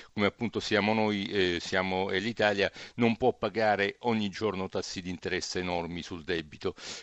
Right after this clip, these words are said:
Di qui, eh, la proposta che, alla quale, eh, forse vale la pena ricordarlo, ha fatto eco anche il presidente, il premier, eh, spagnolo Rajoy,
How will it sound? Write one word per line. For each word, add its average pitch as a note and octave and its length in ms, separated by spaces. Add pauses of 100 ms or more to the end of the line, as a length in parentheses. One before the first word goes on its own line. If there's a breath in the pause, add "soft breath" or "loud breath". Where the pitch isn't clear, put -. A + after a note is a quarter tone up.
(100)
Di G#2+ 220
qui, A#2 280
eh, F#2 320
la F#2 120
proposta G2 540
che, G2 160 (120)
alla G2+ 220
quale, A#2 420
eh, F#2 220 (160)
forse - 340
vale F#2 200
la G2 100
pena G#2+ 220
ricordarlo, F#2+ 480
ha F2+ 60
fatto F#2+ 340
eco F#2 220
anche F2+ 360 (300 loud breath)
il F#2 440
presidente, F#2 760
il E2+ 120
premier, F#2 420
eh, F2+ 340
spagnolo F2+ 500
Rajoy, F2+ 460